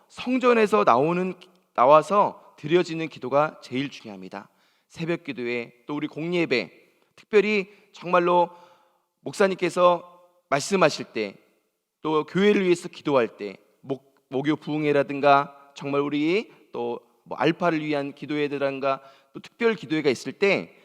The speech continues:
우리가 정말로 한 자리에 모여서 기도하는 것이 너무나 중요합니다. 우리가 이 기도를 통해서 정말로 하나님의 나라가 확장될 뿐만이 아니라 우리의 개인적인 모습, 문제,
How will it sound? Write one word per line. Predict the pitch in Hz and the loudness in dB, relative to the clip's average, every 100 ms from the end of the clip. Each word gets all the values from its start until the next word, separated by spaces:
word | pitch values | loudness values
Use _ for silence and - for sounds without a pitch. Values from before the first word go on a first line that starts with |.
| _ _ _ _ | _ _ _ _
우리가 | 135 147 151 | -4 0 0
정말로 | - 165 165 | -2 -4 -2
한 | 160 220 240 | -2 -4 -4
자리에 | 226 220 202 180 | -2 2 2 2
모여서 | 143 151 - 156 | 0 -4 -4 -6
기도하는 | - 123 143 139 143 139 | -6 -4 0 0 0 -6
것이 | 117 180 180 117 - | -8 -6 -6 -6 -12
너무나 | 110 151 175 | -12 -8 -8
중요합니다. | 175 - 120 104 92 - - _ _ _ _ _ _ _ | -10 -14 -16 -16 -18 -20 -20 _ _ _ _ _ _ _
우리가 | 147 190 | 0 2
이 | 190 202 | 2 -2
기도를 | - 175 214 214 | -6 -2 -2 -2
통해서 | 190 180 170 143 156 127 87 - | -4 -6 -4 -2 0 -2 -6 -16
정말로 | 147 160 156 160 160 - - _ _ | -6 -4 0 0 0 -6 -20 _ _
하나님의 | - 240 233 226 214 214 | -6 -2 -2 0 0 2
나라가 | 147 160 160 | 4 4 2
확장될 | 156 - 190 180 175 | -4 -8 -6 -6 -6
뿐만이 | 185 190 180 | -8 -8 -8
아니라 | 104 110 170 120 - _ _ | -8 -2 -2 -2 -8 _ _
우리의 | 151 175 196 190 | -8 2 6 6
개인적인 | - 151 226 220 214 208 208 139 | 4 0 2 2 2 0 -4 -4
모습, | 143 147 - _ _ _ _ _ _ _ _ | -6 -6 -12 _ _ _ _ _ _ _ _
문제, | 151 196 156 123 - | -2 0 2 2 0